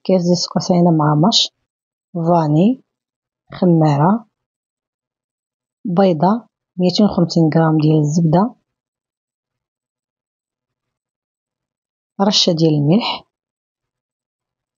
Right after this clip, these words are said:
كنخدم العناصر مزيان، كاس ديال الزنجلان، سمسم محمر ومطحون.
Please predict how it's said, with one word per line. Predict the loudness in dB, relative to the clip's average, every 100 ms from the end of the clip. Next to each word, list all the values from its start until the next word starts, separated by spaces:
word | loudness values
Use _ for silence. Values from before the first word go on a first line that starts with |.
| _ -4
كنخدم | -2 0 2
العناصر | 2 2 0 0 0
مزيان، | 0 0 2 2 2 2
كاس | -2 -2
ديال | 0 0
الزنجلان، | 0 -2 0 2 2 2 -2 _ _ _
سمسم | _ -2 0 0 0 0 -2 _ _ _ _ -6
محمر | -4 -2 -2 0 0 -2 -6 _ _ _ _ _ _ _ _ -6
ومطحون. | 0 0 -2 -4 -6 -6